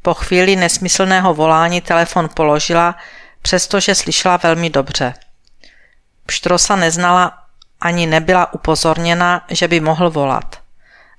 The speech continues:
Za chvíli se mobil rozdrnčel znovu. Nechala ho chvíli vyzvánět a pak se ozvala: „Tady Kamila, co si přejete?“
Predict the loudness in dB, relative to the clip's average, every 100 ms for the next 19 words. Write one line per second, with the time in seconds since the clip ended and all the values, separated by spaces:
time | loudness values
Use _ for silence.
0 | -4 -2 -2 -2 0 2 2 0 0 2
1 | 2 2 2 0 0 -2 -2 -4 -4 -2
2 | 0 0 0 -2 -4 -6 -16 -20 -20 -20
3 | -20 -20 -4 -4 -2 0 2 2 0 0
4 | 0 2 0 -2 -2 0 0 -2 -4 -6
5 | -6 -4 -2 0 0 0 -2 -2 -2 -6
6 | -10 _ -20 -20 _ _ 0 0 0 -2
7 | 0 0 0 -2 -6 -4 -2 0 0 2
8 | 2 0 0 -2